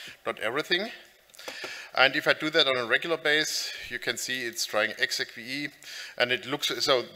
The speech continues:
this is an option, for example, to f-, see how the path lookup works, and now it's trying to find echo in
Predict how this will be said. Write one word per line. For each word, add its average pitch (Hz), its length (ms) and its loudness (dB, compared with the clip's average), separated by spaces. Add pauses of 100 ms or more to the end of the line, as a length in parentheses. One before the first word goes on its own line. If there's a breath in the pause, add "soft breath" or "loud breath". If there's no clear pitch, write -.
this 131 140 -4
is 143 40 -2
an 127 120 2
option, 123 280 -2
for 120 180 0
example, 117 300 0
to - 160 -10
f-, - 220 -18 (300)
see 139 400 -4 (560 loud breath)
how 127 160 8
the 123 80 -2
path 123 340 0
lookup 127 300 2 (840)
works, 127 380 4
and 110 240 -4
now 113 200 2
it's 113 160 -2
trying 110 300 2
to 113 100 -8
find 104 360 0
echo 113 480 -2
in 104 480 -10